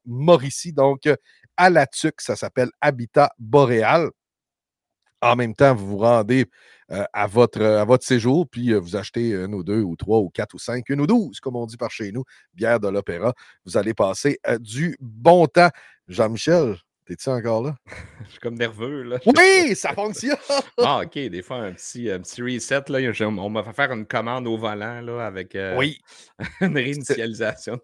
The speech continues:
Speaker 2: tout ça.
Speaker 1: S-, setting trois, map un.
Speaker 2: Ouais, quelque chose de même, là. Fait que,
Speaker 1: Position
Speaker 2: en tout cas,
Speaker 1: six.
Speaker 2: on sera pas obligé de retirer la voiture ce soir. <laughs>
Speaker 1: Non, parfait, parfait. Euh, je salue également la gang de la S F R S, là, Batwolf, qui a gagné devant G forty Yann Brice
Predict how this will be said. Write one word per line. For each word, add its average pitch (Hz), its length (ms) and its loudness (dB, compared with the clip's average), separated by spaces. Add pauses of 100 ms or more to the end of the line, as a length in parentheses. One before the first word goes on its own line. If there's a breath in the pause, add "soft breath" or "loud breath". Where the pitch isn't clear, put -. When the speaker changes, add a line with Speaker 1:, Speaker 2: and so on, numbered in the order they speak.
Speaker 2:
tout 117 100 -18
ça. - 180 -14
Speaker 1:
S-, 113 220 -10 (200)
setting 131 580 -6
trois, 170 760 -2
map 127 280 -6 (240)
un. 180 560 -2
Speaker 2:
Ouais, 101 540 -2
quelque 85 140 -16
chose 104 220 -10
de 104 100 -6
même, 104 400 -10
là. 107 60 -10
Fait 123 60 -4
que, 120 60 -2
Speaker 1:
Position 117 440 -4
Speaker 2:
en - 20 0
tout 110 80 -8
cas, 175 200 0
Speaker 1:
six. - 280 -8
Speaker 2:
on 160 180 2
sera 143 240 -2
pas 120 80 -2
obligé 127 260 0
de 113 100 -2
retirer 104 400 -2
la 104 120 -2
voiture 95 360 -8
ce - 140 -16
soir. 87 400 -18 (100)
<laughs> - 120 -16
Speaker 1:
Non, 127 680 6
parfait, 123 380 -2
parfait. 123 380 -2 (420 loud breath)
Euh, 117 160 2
je - 80 -6
salue 135 200 4
également 135 320 6
la 127 120 4
gang 135 220 2
de 123 60 0
la 120 180 2
S 135 320 0
F - 80 -6
R 131 240 4
S, 156 240 -2
là, 151 160 2
Batwolf, 135 720 2
qui - 80 -2
a 131 40 0
gagné 127 300 2
devant 131 240 0
G 185 240 -2
forty 196 400 2
Yann 151 280 0
Brice 139 320 2